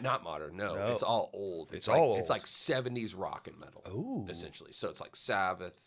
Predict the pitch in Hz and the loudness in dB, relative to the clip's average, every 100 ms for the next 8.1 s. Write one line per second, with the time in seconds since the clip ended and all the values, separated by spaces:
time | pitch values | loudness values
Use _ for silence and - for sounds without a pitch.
0 | _ _ _ _ _ _ 85 92 95 113 | _ _ _ _ _ _ -8 -8 -2 0
1 | 113 113 139 139 - 95 107 101 92 90 | 0 0 4 4 2 2 0 2 -4 -6
2 | 82 78 82 - 107 98 85 - 85 82 | -8 -6 -8 -6 -6 -6 -8 -10 -10 -8
3 | 90 87 90 85 80 78 80 76 76 - | -8 -6 -6 -6 -6 -8 -8 -8 -10 -12
4 | 85 78 73 76 - 71 71 - 139 - | -14 -12 -14 -14 -14 -12 -14 -6 -6 -6
5 | - - - - - 202 160 180 - 107 | -12 -20 -20 -2 10 12 12 12 12 6
6 | 147 123 127 107 101 139 120 113 127 120 | 4 4 0 -2 2 4 6 6 6 4
7 | 95 95 90 80 98 104 95 90 85 85 | 2 -2 -4 -2 0 2 4 2 2 -6